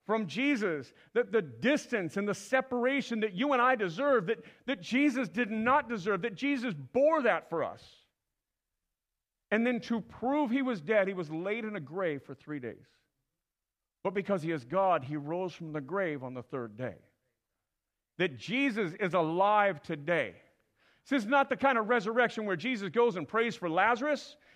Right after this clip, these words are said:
and Lazarus gets up, or little Tabitha who gets up, because they went on to die later. But Jesus lives eternally, that Jesus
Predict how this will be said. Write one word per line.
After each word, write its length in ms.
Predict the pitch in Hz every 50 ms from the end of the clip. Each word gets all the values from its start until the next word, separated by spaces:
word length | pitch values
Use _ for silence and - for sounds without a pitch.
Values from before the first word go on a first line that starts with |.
| _ _ -
and 220 | 165 180 175 170
Lazarus 440 | 180 220 254 269 277 226 254 262 -
gets 280 | - 262 254 - - 208
up, 420 | 240 269 285 269 254 - - _ _ _ _ _ _ -
or 240 | 175 190 180 160 - - -
little 280 | 185 233 254 220 165 - - -
Tabitha 560 | - - 202 233 254 277 262 262 - 269 254
who 220 | 202 220 220 180 - - - 143 156
gets 260 | 139 220 208 - - 240 -
up, 400 | 220 240 269 277 - - - - _ _ _ -
because 280 | 226 208 247 220 165
they 160 | 165 254 277 294
went 160 | 285 269 240
on 180 | 233 226 214 -
to 120 | - 214
die 240 | 180 196 196 180 156
later. 420 | 151 165 160 147 127 117 101 - - _ _ _ _ _ _ _ _ _ _ _ _ _ _ _
But 140 | - 196 165
Jesus 500 | 131 143 202 269 285 269 208 277 220 165
lives 460 | 190 202 196 233 220 196 170 147 170 -
eternally, 640 | 196 165 - - - - 233 240 202 147 120 107 87 82 _ _ _ _ _ _ _ _ _ _ _ _ _ -
that 120 | 190 190
Jesus 540 | 143 - 208 262 269 226 190 196 170 160